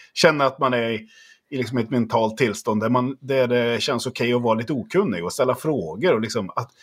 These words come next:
vad är det som gör när man kliver in i de där dörrarna att man helt plötsligt öppnar hjärnan och sinnet, kanske som man inte gör när man,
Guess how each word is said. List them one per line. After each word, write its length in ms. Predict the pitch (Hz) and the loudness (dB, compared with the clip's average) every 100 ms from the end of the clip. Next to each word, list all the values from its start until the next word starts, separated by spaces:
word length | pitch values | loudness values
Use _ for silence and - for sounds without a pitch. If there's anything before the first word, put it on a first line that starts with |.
| - - | -20 -4
vad 100 | 143 | 0
är 20 | |
det 40 | 160 | 2
som 80 | 170 | 4
gör 120 | 170 | 4
när 60 | 165 | 2
man 100 | 147 | -2
kliver 260 | 170 160 | -2 0
in 180 | 156 156 | 0 0
i 20 | |
de 180 | 147 139 | 0 2
där 220 | 180 233 - _ _ | 4 2 -2 _ _
dörrarna 380 | 135 123 110 113 | 0 2 2 0
att 120 | 113 | 0
man 80 | 117 | 0
helt 140 | 127 | 0
plötsligt 320 | 120 95 120 135 | -2 -10 -2 -2
öppnar 500 | - - 113 113 110 - | -2 -6 0 0 -2 0
hjärnan 520 | 135 131 113 117 120 | 4 4 2 0 0
och 120 | 113 | -2
sinnet, 460 | 135 117 107 - - | -2 -2 -4 -8 -6
kanske 280 | 113 113 | -6 -4
som 120 | 107 110 | -4 -2
man 160 | 98 - - - - _ | -4 -8 -20 -20 -20 _
inte 280 | 101 104 107 | -6 -6 -4
gör 240 | 101 92 | -4 -4
när 100 | 87 87 | -6 -8
man, 280 | 78 78 | -10 -12